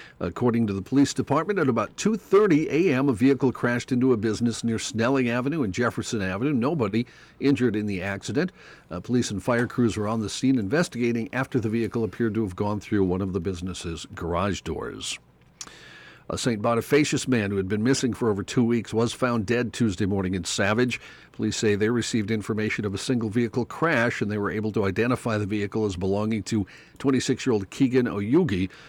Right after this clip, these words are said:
who was last seen June twelfth. Inside the car was a deceased man who matched Oyugi's description and clothing.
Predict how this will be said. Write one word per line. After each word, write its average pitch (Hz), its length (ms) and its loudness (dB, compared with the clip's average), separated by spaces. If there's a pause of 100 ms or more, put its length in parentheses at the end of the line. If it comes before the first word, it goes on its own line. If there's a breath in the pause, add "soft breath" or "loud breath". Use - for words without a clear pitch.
(120 loud breath)
who - 80 -2
was 98 120 -4
last 110 300 0
seen 107 220 0
June 95 240 -4
twelfth. 131 520 0
Inside 92 360 -4
the 90 60 -12
car 107 380 0
was 110 260 -2
a 110 40 -2
deceased 101 460 -4
man 95 220 -2
who 101 100 -4
matched 95 420 -4
Oyugi's 95 480 -4
description - 560 -6
and 90 140 -4
clothing. 98 420 -2